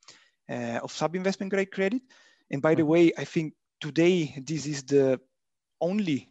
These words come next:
Speaker 1: traditional way in Europe, uh, you can go for if you aim for a three percent, uh, yield or so. Uh, so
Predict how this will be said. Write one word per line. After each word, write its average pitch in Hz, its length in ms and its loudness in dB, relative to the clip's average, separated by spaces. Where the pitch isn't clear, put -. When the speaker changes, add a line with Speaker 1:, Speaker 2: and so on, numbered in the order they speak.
Speaker 1:
traditional 151 460 -4
way 151 220 2
in 139 100 -8
Europe, 165 260 -2
uh, 120 340 -4
you 135 140 -10
can 135 140 -6
go 156 180 2
for 123 340 -4
if - 100 -14
you 139 80 -4
aim 139 240 -4
for 135 240 -4
a 120 300 0
three 117 140 -6
percent, 131 420 -10
uh, 117 760 -6
yield 131 380 -8
or 127 140 -8
so. 170 320 -6
Uh, 123 340 -6
so - 120 -12